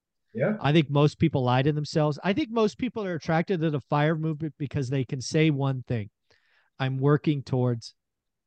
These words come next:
Speaker 2: retirement early." I think that the, it, the R and the E on fire is what people can say they're doing.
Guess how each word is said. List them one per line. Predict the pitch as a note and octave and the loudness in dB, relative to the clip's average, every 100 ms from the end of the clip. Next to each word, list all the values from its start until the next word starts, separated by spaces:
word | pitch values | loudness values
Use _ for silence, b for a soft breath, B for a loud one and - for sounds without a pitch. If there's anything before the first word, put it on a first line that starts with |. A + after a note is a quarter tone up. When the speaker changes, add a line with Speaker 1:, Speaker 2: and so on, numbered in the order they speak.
| - | -4
Speaker 2:
retirement | A#2+ B2 A#2+ A2 A#2 | 0 2 2 -2 -4
early." | G#2 G2+ G#2+ | -6 -10 -12
I | - | -4
think | E3 C3 - | -2 0 2
that | C#3+ D3+ | 2 0
the, | C3+ C#3 - | -4 -4 -2
it, | C#3+ B2 | -2 0
the | D3 - | 0 4
R | D#3 E3+ | 6 6
and | F3+ | 4
the | D3 - | 2 0
E | D#3 | 2
on | D3 B2+ | 2 -2
fire | - C3 B2 A#2+ A2+ _ _ _ | -4 -2 0 -2 -6 _ _ _
is | C3+ A#2 | -6 -2
what | C#3 - | -2 0
people | C#3+ C3+ A#2+ | -2 0 -2
can | A#2+ B2+ | 0 -2
say | - C#3 C3+ | 0 2 2
they're | B2+ G#2+ | 2 2
doing. | C3 D3+ G#3+ | 4 4 2